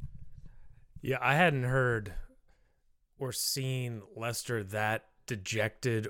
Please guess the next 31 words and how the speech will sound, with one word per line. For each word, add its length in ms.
or 200
defeated. 1000
And 500
this 160
is 80
someone 360
who, 520
after 300
losing 320
playoff 420
games, 420
can 140
kind 180
of 80
look 140
on 80
the 80
bright 320
side. 300
I'd 380
asked 260
that 140
question 460
leading 360
it, 180
kind 240
of 140
like, 240
"You've, 220
you 80
know, 160